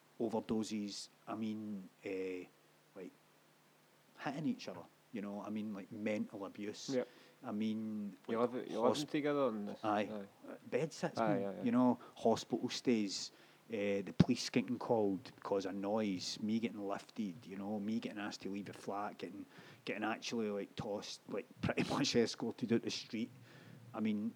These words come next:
Speaker 1: craziness, you know, and, and that eventually, that eventually disintegrated that relationship, obviously, but we were, we were far too similar. We
Speaker 2: Yeah.
Speaker 1: were, eh,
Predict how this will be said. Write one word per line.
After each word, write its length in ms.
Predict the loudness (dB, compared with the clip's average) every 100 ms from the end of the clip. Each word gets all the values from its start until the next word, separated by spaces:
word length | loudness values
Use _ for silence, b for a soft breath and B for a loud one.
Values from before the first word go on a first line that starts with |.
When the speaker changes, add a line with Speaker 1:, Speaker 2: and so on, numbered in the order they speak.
| 2
Speaker 1:
craziness, 800 | 8 10 10 6 2 -4 -6 -6
you 100 | -2
know, 280 | 2 4 4
and, 240 | 4 -2 -8 -16 -20 -20 _ _ _ -20 -20 _ -8
and 120 | -2
that 160 | 0 0
eventually, 800 | 0 -2 -2 -2 -2 -2 0 0 -6 b b b b b b b b b b b -20 -10
that 160 | -4 -4
eventually 440 | -2 -6 -6 -8 -8
disintegrated 800 | -6 -6 -4 -4 -2 -4 -6
that 180 | -8 -6
relationship, 580 | -6 -4 -4 -4 -4 -6
obviously, 540 | -2 -2 -2 -4 -2 -2
but 200 | -2 -2
we 100 | -2
were, 140 | -2 -4 0
we 100 | 0
were 60 |
far 300 | 2 6 6
too 180 | 6 -2
similar. 460 | -2 0 4 4 2
We 140 | 6
Speaker 2:
Yeah. 240 | 8 8 6
Speaker 1:
were, 60 | 0
eh, 400 | -2 -2 -2 -4